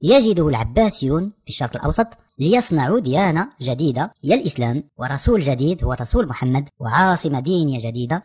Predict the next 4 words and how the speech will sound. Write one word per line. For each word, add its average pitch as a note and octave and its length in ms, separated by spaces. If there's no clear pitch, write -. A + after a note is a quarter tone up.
هي D#3 160
مكة C#3 340
بكعبتها C3 840
وحجها. B2 520